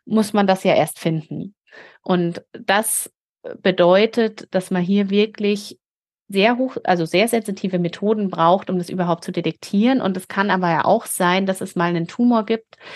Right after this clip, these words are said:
der vielleicht jetzt keine zirkulierende Tumor-D N A freigesetzt hat, weil aktuell keine Zellen gestorben sind. Und, ähm, dass man dann meint,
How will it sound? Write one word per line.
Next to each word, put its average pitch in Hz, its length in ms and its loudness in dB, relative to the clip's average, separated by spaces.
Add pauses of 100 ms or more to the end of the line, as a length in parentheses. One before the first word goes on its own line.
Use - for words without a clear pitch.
(240)
der 190 100 4
vielleicht 175 480 0
jetzt - 380 -6
keine 220 480 0
zirkulierende 170 720 0
Tumor-D 165 360 0
N 156 160 -4
A - 120 -6
freigesetzt 156 720 -2
hat, 165 220 -4
weil 160 100 0
aktuell 165 380 0
keine 165 240 -2
Zellen 214 320 2
gestorben 160 460 -2
sind. 156 360 -6
Und, 165 440 -6 (120)
ähm, 165 540 2 (260)
dass 180 220 0
man 165 180 0
dann 196 420 0 (540)
meint, 196 720 2